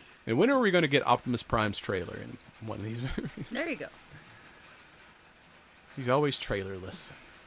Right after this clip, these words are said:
Speaker 2: You gotta be unencumbered if you're gonna fight a bunch of motherfuckers and pull people's spines out. You can't have a bunch of extra shit hanging on if you're gonna do that.
Speaker 1: And he had his, like,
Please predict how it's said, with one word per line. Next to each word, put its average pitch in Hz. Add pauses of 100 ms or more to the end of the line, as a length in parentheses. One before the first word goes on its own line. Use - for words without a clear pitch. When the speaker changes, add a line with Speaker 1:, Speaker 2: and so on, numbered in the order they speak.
(1200)
Speaker 2:
You 277
gotta 359
be 294
unencumbered 269
if 214
you're 220
gonna 214
fight 233
a 214
bunch 208
of 185
motherfuckers 190
and 185
pull 202
people's 202
spines 190
out. 151
You 160
can't 233
have 190 (160)
a -
bunch 190
of 160
extra 175
shit - (100)
hanging 185
on 151
if 151
you're 170
gonna 156
do 165
that. - (180)
Speaker 1:
And 123
he 123
had 156
his, 143
like, 135